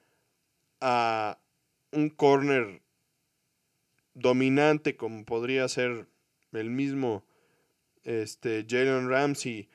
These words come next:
o Trayvon Diggs de los Vaqueros en este momento, quien tiene cinco intercepciones ya en la, en la temporada y que realmente está jugando muy bien, realmente le pueden poner un freno a Cooper Kupp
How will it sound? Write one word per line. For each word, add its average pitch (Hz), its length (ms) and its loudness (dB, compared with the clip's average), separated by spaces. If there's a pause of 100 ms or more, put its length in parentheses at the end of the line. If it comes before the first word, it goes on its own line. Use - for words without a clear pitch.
(280)
o 117 440 4
Trayvon 139 360 2
Diggs 156 260 2
de 147 80 2
los 123 160 -4
Vaqueros 131 440 -2
en 120 100 -6
este 131 180 -6
momento, 135 460 -6
quien 107 560 -12
tiene 131 500 -4
cinco 143 340 -4
intercepciones 120 760 -8
ya 120 320 -4
en 120 180 -6
la, 107 260 -8 (420)
en 120 120 -6
la 120 160 -4
temporada 139 720 0
y 127 120 -6
que - 180 -12
realmente 110 420 -12
está 110 180 -14
jugando 107 300 -10
muy 131 280 0
bien, 131 360 2 (180)
realmente 175 500 2 (400)
le 120 180 -6
pueden 156 400 4
poner 143 320 -2
un 139 140 -6
freno 139 580 0
a 104 220 -6
Cooper 156 420 -4
Kupp 170 340 2